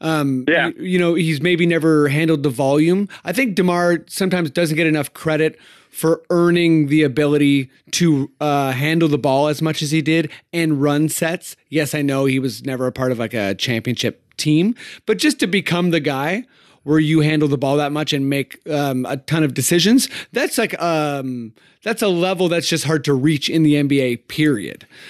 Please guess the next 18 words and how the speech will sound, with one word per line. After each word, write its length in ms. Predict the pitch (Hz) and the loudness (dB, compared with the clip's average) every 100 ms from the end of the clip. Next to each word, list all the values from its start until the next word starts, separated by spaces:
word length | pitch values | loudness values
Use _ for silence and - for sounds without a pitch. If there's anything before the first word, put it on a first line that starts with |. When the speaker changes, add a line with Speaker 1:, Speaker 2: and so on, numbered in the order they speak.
| - | -8
Speaker 1:
And 120 | - | -2
the 60 | 196 | 0
Spurs, 380 | 185 262 262 196 | 0 0 0 2
you 60 | 226 | 2
know, 80 | |
they 80 | 208 | 2
never 180 | 214 226 | 2 2
really 240 | 214 202 160 | 4 4 2
played 460 | - - 156 165 | -6 -6 0 0
like 220 | 185 196 196 | 0 -4 -4
that. 300 | 202 220 - _ - - | -4 -4 -8 _ -20 -20
So 600 | - - 170 160 156 151 - _ | -10 -2 2 4 4 2 -6 _
hopefully 380 | 170 185 - 180 | -2 -2 2 0
this 220 | 165 160 | 2 -2
is 100 | 160 | -2
also, 500 | 156 156 - 156 147 | 0 0 0 2 2
you 120 | 143 147 | 2 0
know, 300 | 139 131 | 0 -2